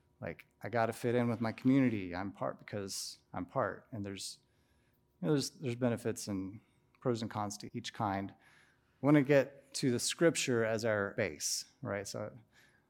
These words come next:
I don't wanna, don't wanna say that culture is our measuring stick. God's word is our measuring stick. But that's helpful. And the three D gospel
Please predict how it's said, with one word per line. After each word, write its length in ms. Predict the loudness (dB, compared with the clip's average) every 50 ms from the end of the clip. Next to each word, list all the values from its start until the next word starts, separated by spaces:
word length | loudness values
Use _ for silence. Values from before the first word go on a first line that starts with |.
| _ _ _ _ _ _ _ -18 -18 -18 -16 _ -18 -16 -14 -14 -14 -12 -10
I 60 | -6
don't 160 | -4 -4 -2
wanna, 300 | 0 0 0 0 -2 -2 -6 -6 -4
don't 120 | -2 -2
wanna 120 | -2 -2 -2
say 220 | 0 2 2 2
that 160 | 2 0 -2
culture 400 | 0 2 2 2 2 2 0 -2
is 140 | 0 -2 -2
our 100 | -2 -2
measuring 400 | 0 -2 -2 -2 -4 -6 -6 -6
stick. 320 | -8 -8 -8 -8 -10 -12 _ _ _ _ -4
God's 300 | 2 4 4 4 4 4
word 180 | 4 4 6 6
is 80 | 4
our 80 | 4 4
measuring 400 | 4 2 2 0 -2 -4 -4 -4
stick. 340 | -6 -6 -8 -10 -10 -12 _ _ _ _ _ _ _ _ _ _ _ _ _ _ _ _ _ _ _ _ _ _ _ _ _ _ _ _ _ _ _ _ _ _ _ _ _ _
But 120 | 2 4
that's 180 | 6 6 6 6
helpful. 360 | 4 2 2 2 2 4 4
And 200 | 6 6 4 4 2
the 160 | 0 0 0 0
three 240 | 2 4 4 6
D 120 | 6 6 6
gospel 840 | 8 10 10 12 10 10 6 4 2 4 4 4 4 2 0 -6 -12